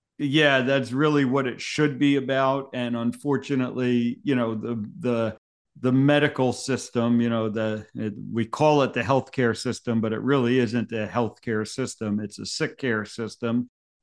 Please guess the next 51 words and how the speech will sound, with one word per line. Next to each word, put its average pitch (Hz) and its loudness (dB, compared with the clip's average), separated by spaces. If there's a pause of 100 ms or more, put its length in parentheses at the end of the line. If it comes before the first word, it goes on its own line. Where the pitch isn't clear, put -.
And, 117 2
you 147 4
know, 139 4
this 131 -2
is 127 -4
true 143 2
here 139 0
in 131 0
the 127 2
U 123 0
S 147 0
and 139 -4
it's 120 -6
true 143 0
worldwide, 127 0
you 113 -6
know, 107 -2
where, 110 -2
where 113 -6
all 120 -2
of 110 -6
your 123 0
audience 113 -2
is 104 -14
going 113 -6
to 104 -10
be 110 -4
as 95 -4
well. 107 -2 (260)
We 131 2
have 120 -2
become 117 0
focused 120 -2
on 113 -2
sick - -4
care, - -6 (140)
on 107 -4
taking 123 -2
care 113 -2
of 107 -6
sick - -10
people. 95 -6 (360)
And 107 -2
we 107 -2
have 107 -2
really 117 0
lost 107 0
the 113 -4
focus 107 -4
on 104 -6
how 113 0